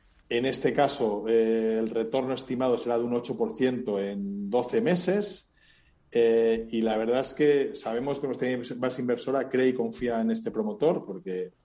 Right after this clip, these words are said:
anteriormente siempre ha funcionado bien, ha devuelto incluso anticipadamente su préstamo, por lo cual vamos a limitar el ticket máximo y vamos a permitir que un número muy alto de inversores puedan tener, participar, porque nuestra filosofía es seguir siendo una plataforma de crowdfunding ac-,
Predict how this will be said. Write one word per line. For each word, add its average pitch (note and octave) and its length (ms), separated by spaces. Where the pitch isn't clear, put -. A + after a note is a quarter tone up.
anteriormente G#2+ 680
siempre A2 300
ha - 40
funcionado G#2 400
bien, B2 200
ha A2 100
devuelto G#2 300
incluso G2+ 320
anticipadamente G2 720
su F2+ 200
préstamo, C#3 600
por A#2 160
lo A2+ 180
cual C#3 420
vamos C3+ 260
a D3 40
limitar B2+ 360
el A#2 120
ticket A#2 360
máximo B2 440
y C3+ 40
vamos A2+ 180
a A#2+ 80
permitir G#2+ 640
que A2+ 560
un A2+ 460
número A2+ 280
muy A2+ 160
alto A2 160
de A2 60
inversores A2+ 340
puedan G#2 400
tener, G#2+ 260
participar, G#2 580
porque G2 220
nuestra F#2+ 220
filosofía G2+ 580
es A2 160
seguir G2+ 260
siendo A2 480
una A#2+ 180
plataforma A#2 280
de A2 60
crowdfunding A#2 520
ac-, - 260